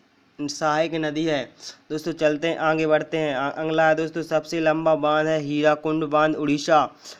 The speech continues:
अगला है दोस्तों सबसे बड़ी कृत्रिम झील गोविंद सागर झील है। दोस्तों, अगला है सबसे बड़ा गुरुद्वारा, यह स्वर्ण मंदिर अमृतसर में स्थित है। अगला है दोस्तों भारत का सबसे बड़ा सर्वोच्च सम्मान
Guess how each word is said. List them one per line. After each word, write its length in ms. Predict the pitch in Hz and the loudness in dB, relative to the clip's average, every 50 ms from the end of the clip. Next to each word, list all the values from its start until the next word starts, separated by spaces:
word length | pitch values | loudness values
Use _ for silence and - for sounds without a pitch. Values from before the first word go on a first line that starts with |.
| - _ | -14 _
अगला 240 | 135 147 151 156 160 | -6 -2 0 2 2
है 80 | 160 156 | 2 2
दोस्तों 280 | 165 165 156 - 170 | 0 -4 -6 -6 -8
सबसे 360 | 151 - 160 156 - - 170 165 | -4 -2 -2 -2 -2 -4 -4 -2
बड़ी 200 | 160 160 160 156 | -2 -2 -2 -4
कृत्रिम 520 | 156 156 156 151 156 160 160 160 165 160 | -4 -4 -4 -4 -4 -4 -4 -2 -2 -4
झील 340 | 143 143 156 156 151 147 131 - - - _ _ _ _ _ _ _ _ _ _ _ _ - 143 | -4 -4 -2 -2 -2 -2 -4 -6 -10 -18 _ _ _ _ _ _ _ _ _ _ _ _ -14 -12
गोविंद 480 | 135 143 147 151 156 156 160 170 175 | -4 0 2 4 4 4 2 0 -2
सागर 480 | 156 - - 160 156 156 156 160 160 156 | -4 -2 2 4 4 6 6 4 4 4
झील 280 | 139 147 151 151 151 | 2 -2 -2 0 2
है। 300 | 156 160 156 143 123 - - - - - _ - | 2 2 2 2 0 -4 -10 -18 -20 -20 _ -10
दोस्तों, 280 | 147 151 151 170 160 151 | -10 -8 -4 -2 -2 0
अगला 240 | 156 160 165 160 | 0 2 2 2
है 60 | 160 156 | 2 2
सबसे 400 | 156 165 156 156 - - 170 165 | 2 0 -2 -2 -2 -4 -2 2
बड़ा 240 | 156 156 156 156 | 4 6 6 6
गुरुद्वारा, 720 | 156 147 143 151 160 156 147 143 151 147 147 151 151 151 147 | 4 2 -2 -4 -4 -4 -4 0 4 4 6 6 6 6 4
यह 260 | 143 151 156 160 160 | 4 4 4 4 4
स्वर्ण 400 | 156 - - - 160 156 160 160 | 0 -4 -4 0 2 2 2 2
मंदिर 400 | 156 156 156 151 160 160 160 156 | 2 0 0 0 0 -2 -2 -2
अमृतसर 540 | 151 151 151 151 156 151 - - 160 156 151 | 0 0 0 -2 -2 -4 -2 -2 0 0 0
में 260 | 151 156 156 160 151 - - | 0 0 0 -2 -2 -4 -8
स्थित 320 | 143 - - 160 160 151 | -8 -8 -6 -4 0 2
है। 240 | 156 147 127 - - - - - - - - - | 2 2 2 -2 -8 -18 -20 -20 -20 -20 -12 -8
अगला 260 | 143 147 156 156 160 | -6 -2 0 2 2
है 80 | 160 156 | 2 2
दोस्तों 320 | 160 165 160 170 175 156 | 0 -2 -4 -4 -4 -2
भारत 320 | 151 151 151 151 151 151 151 - | 0 2 4 4 4 2 0 0
का 120 | 165 160 | 0 0
सबसे 400 | 156 - 156 151 151 - 170 165 | 2 0 -2 -2 -2 -4 -4 0
बड़ा 240 | 151 151 151 151 151 | 4 4 4 4 4
सर्वोच्च 520 | 147 160 156 151 147 151 156 156 156 - | 2 0 -2 -2 -2 -2 -4 -4 -4 -8
सम्मान 680 | 160 151 - 156 143 147 147 151 151 156 151 143 127 113 | -8 -6 -4 -2 0 0 2 2 2 2 2 0 -2 -6